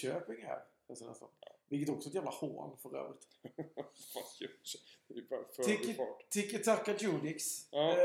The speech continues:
Speaker 1: eh, skrapar upp tvåhundratjugotre poäng och förnedrar Hampe, eh, och hans Old North Palefaces som får hundraåttioåtta komma åttiosex.
Speaker 2: Den här är ju rätt dryg, alltså. Det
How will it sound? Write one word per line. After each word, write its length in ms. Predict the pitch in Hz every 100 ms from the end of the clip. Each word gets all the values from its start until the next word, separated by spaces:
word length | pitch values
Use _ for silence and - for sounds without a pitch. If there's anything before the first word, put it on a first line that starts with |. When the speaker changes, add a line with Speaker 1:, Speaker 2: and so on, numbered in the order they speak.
| 175 175 - -
Speaker 1:
eh, 60 |
skrapar 520 | 160 - 185 185 190
upp 120 | 185 190
tvåhundratjugotre 880 | 208 190 165 190 180 170 - 190 175
poäng 320 | 185 160 147
och 120 | -
förnedrar 840 | - 190 202 180 156 147 143 147 151
Hampe, 580 | 160 175 - 135 135 - -
eh, 200 | 151 139
och 340 | 143 - 156 -
hans 220 | 151 147
Old 180 | 156 151
North 180 | 147 147
Palefaces 600 | 156 - 127 - 127 - _ _ _ -
som 200 | - 147
får 260 | 156 143 127
hundraåttioåtta 520 | 139 139 139 143 135
komma 200 | 135 127
åttiosex. 420 | 123 - 127 - - _ _ _ _ _ _ _ _ _
Speaker 2:
Den 180 | 143
här 160 | 147 160
är 40 |
ju 120 | 185 156
rätt 240 | 135 131
dryg, 400 | 165 151 110 92
alltså. 240 | 101 -
Det 120 | 120